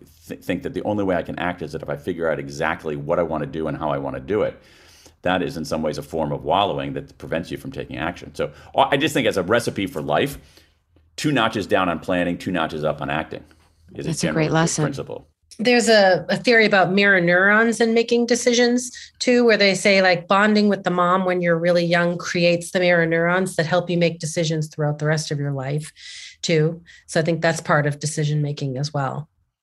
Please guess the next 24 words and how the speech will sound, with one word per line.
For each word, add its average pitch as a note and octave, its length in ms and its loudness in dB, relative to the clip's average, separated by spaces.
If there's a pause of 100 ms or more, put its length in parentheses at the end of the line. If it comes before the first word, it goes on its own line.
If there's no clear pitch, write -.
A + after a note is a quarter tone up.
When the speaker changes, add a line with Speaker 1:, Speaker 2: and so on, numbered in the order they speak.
Speaker 3:
It's, - 280 -10
it's - 120 -6
Speaker 2:
With, G#3 140 2
Speaker 1:
Sure. D#4+ 120 2 (100)
Speaker 2:
what G#3 140 2
Speaker 1:
I - 20 2
Speaker 2:
do - 120 4
you G#3+ 60 6
Speaker 1:
mean G3+ 140 4
Speaker 2:
mean, - 20 4
our D#3+ 160 2
offspring G3+ 500 2
with F#3 140 2
our E3 140 2
kids? F3+ 120 2
Speaker 3:
Yeah, E3 280 4 (240)
yeah. E3 380 2 (840)
There's A3 220 4
a A3+ 60 0
study, A#3 360 4
I G3+ 40 4
Speaker 1:
Yeah. G3+ 100 4
Speaker 3:
think C4+ 180 2
it's C4+ 300 -2